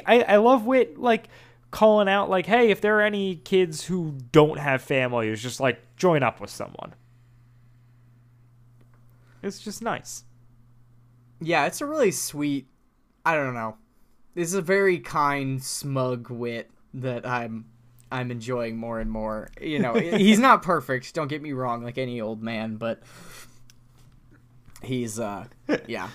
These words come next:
Speaker 2: he's definitely got a lot to love, and that, that comes back to the, uh, the wonderful album artwork
Speaker 1: Yeah.
Speaker 2: that depicts him in his true, slightly heavier set form.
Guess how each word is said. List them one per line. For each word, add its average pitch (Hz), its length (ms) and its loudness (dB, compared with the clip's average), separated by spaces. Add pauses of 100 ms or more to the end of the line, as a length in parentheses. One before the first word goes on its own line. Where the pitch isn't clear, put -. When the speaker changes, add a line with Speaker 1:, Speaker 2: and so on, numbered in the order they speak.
(160)
Speaker 2:
he's 139 220 -4
definitely 175 300 -2
got 147 120 -2
a 135 60 -4
lot 127 280 -4
to 123 80 -14
love, 110 420 -10
and 120 260 -10
that, 131 280 -6 (100)
that 131 200 -2
comes 120 400 -8
back 107 300 -10
to 120 140 -8
the, 110 240 -8
uh, 104 220 -10 (200)
the 113 80 -10
wonderful 113 480 -8
album 113 320 -8
artwork 110 400 -8
Speaker 1:
Yeah. - 80 -20
Speaker 2:
that 110 200 -12
depicts 120 360 -10
him 110 120 -10
in 110 80 -10
his 110 180 -10
true, 120 540 -10
slightly 123 420 -8
heavier 113 340 -8
set 95 260 -12
form. 58 300 -16